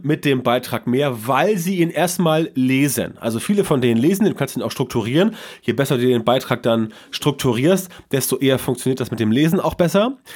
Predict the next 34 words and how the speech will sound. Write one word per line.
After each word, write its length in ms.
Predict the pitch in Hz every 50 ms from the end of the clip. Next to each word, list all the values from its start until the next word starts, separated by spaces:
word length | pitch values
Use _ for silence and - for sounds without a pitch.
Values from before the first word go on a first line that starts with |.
| - -
Das 120 | - -
heißt, 200 | 147 139 135 -
Leute 320 | - 127 139 131 131 - 151
lesen 360 | 139 139 160 190 196 196 156
sich 160 | 165 156 -
das 220 | - 120 113 -
durch 380 | - 143 143 160 208 262 - - - - - - -
und 120 | - 139
wenn 100 | 160 196
du 80 | 214 208
natürlich 240 | 202 - 214 185 185
das 160 | 180 175 -
geschickt 340 | 160 139 - 285 285 - -
machst 320 | 175 113 107 - - - - - - -
und 140 | - 139 123
Fragen 440 | - - - 139 160 196 220 214 202
stellst 540 | 175 - - 160 113 101 95 - - - - - - - -
und 140 | - 147 143
vielleicht 280 | - - 151 151 147 -
hier 140 | 165 175
und 60 | 160 147
da 60 | 151
eine 120 | 151 160
provokante 460 | - - 160 156 151 - 165 143 156
These 360 | 139 - - 220 240 202 202 139
einbaust, 440 | 139 127 120 120 117 127 151 147
dann 120 | - 135 123
kriegst 280 | - - 220 220 -
du 60 | 220 -
auch 220 | - - - -
mehr 180 | 160 160 180 180
Kommentare 640 | 180 - 180 180 180 175 - - 240 240 175 170 139
da 120 | 127 117
rein. 280 | 104 95 80 - -